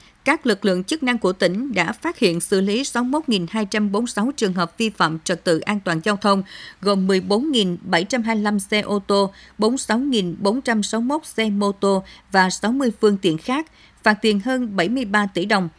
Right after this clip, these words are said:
tạm giữ mười nghìn hai trăm chín mươi hai phương tiện, gồm năm trăm tám mươi chín xe ô tô, chín nghìn sáu trăm năm mươi ba xe mô tô và năm mươi phương tiện khác. Tước giấy phép lái xe có thời hạn hơn bảy nghìn một trăm trường hợp.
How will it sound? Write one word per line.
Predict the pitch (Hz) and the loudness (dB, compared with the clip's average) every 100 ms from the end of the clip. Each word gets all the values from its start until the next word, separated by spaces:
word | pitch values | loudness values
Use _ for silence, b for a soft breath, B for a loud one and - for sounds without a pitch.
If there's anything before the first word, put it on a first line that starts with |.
| b b - | b b 2
tạm | 185 180 | 2 4
giữ | 180 180 | 0 0
mười | 262 214 | 0 0
nghìn | 190 190 180 | 2 0 -2
hai | 233 226 | -2 -2
trăm | 226 226 | 0 0
chín | 208 240 | 0 -2
mươi | 285 | -4
hai | 233 220 - | -2 -4 -2
phương | 240 214 | 0 4
tiện, | 196 160 B B B - | 4 2 B B B -4
gồm | 202 196 202 | 0 2 2
năm | 254 | 0
trăm | 226 233 226 | 0 0 0
tám | 214 269 | 0 -2
mươi | |
chín | 269 233 302 | -2 -2 -2
xe | - 226 - | -2 -4 -2
ô | 214 | -2
tô, | 202 208 202 196 b b b _ | 0 2 2 0 b b b _
chín | - 247 | -4 -2
nghìn | 302 214 | 0 -2
sáu | 180 - 240 269 | -2 0 -2 -2
trăm | 254 220 | -2 0
năm | 226 | 0
mươi | 220 | 0
ba | 196 208 | 2 0
xe | 202 - 214 | 0 -2 0
mô | 196 202 | 0 0
tô | 196 202 196 B B | 2 2 0 B B
và | 190 196 | 2 2
năm | 196 240 247 | 4 0 0
mươi | 240 233 | 0 0
phương | - 240 226 | 0 0 2
tiện | 185 156 | 0 -2
khác. | - 285 320 b b b _ - | -2 -4 -4 b b b _ -4
Tước | 294 | -2
giấy | 294 294 | -2 -2
phép | 311 | -2
lái | 294 214 | 0 -2
xe | - 226 | 0 0
có | 208 202 247 294 | 0 -2 -2 0
thời | 180 | -2
hạn | 175 160 160 | 0 -2 -4
hơn | 240 247 220 | -4 -2 0
bảy | 226 | -2
nghìn | 220 247 190 175 | -2 -2 -2 -2
một | 170 - | -4 -2
trăm | 214 202 | -2 0
trường | 190 185 165 | 0 -2 2
hợp. | 175 - | 0 -2